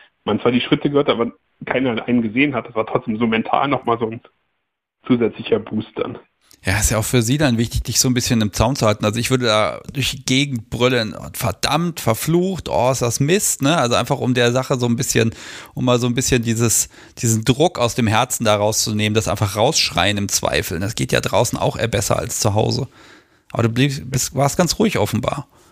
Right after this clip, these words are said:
Speaker 1: Ich war relativ ruhig und hab mich komplett in ihre Umarmung dann auch fallen lassen, hab da quasi den Schmerz durchgestanden, äh,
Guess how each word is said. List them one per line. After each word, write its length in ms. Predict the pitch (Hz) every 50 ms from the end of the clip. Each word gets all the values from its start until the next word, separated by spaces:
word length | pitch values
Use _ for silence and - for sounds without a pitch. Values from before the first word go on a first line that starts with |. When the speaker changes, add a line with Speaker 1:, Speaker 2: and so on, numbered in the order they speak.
| _ _
Speaker 1:
Ich 200 | - 127 - -
war 260 | 170 170 165 156 156 160
relativ 440 | 151 147 - - 139 127 - -
ruhig 240 | - 180 214 196 - -
und 80 | 147 -
hab 120 | 147 -
mich 120 | 147 - -
komplett 400 | - 123 123 - 180 175 - -
in 160 | 135 131 120
ihre 220 | 147 143 139 139
Umarmung 420 | - - 139 123 139 156 156 160 160
dann 140 | 151 143 -
auch 240 | - 135 131 - -
fallen 280 | - - 131 143 165
lassen, 220 | 170 165 165 - 131
hab 220 | 131 139 139 -
da 220 | - 120 123 131 160
quasi 280 | - - 139 127 131
den 140 | 127 127 120
Schmerz 320 | - - 131 127 127 135 - -
durchgestanden, 720 | 143 139 135 131 - - 123 - - - 120 117 117 127 - _ - - - - - - - - - - - - _
äh, 360 | - 123 123 120 117 113 107